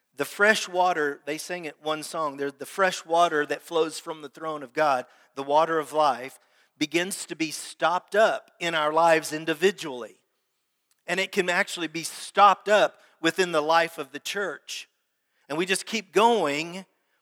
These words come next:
but the fresh water of life, the power of God, the love of God, has ceased to flow among his people. Actually, may, reality, it may have ceased to flow within us.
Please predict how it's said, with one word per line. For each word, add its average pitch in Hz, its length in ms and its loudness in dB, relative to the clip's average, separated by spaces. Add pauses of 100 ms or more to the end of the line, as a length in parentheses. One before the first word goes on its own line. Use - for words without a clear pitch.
(420)
but - 180 0
the 156 80 -8
fresh - 440 2
water 143 380 4
of 135 140 -4
life, 127 280 -4
the 143 120 -4
power 185 440 4
of 135 140 -6
God, 135 260 2
the 147 100 -2
love 175 280 0
of 151 160 -8
God, 127 420 -2 (420)
has 175 180 -2
ceased - 640 -6
to 190 100 2
flow 170 720 2 (440)
among 156 600 0 (280)
his 139 200 -12
people. 160 500 -12 (1300)
Actually, 147 300 -16
may, 127 180 -16 (320)
reality, 131 380 -14
it 117 60 -20
may 127 100 -18
have 117 100 -18
ceased - 400 -16
to 123 80 -20
flow 123 260 -14
within 120 380 -20
us. - 520 -20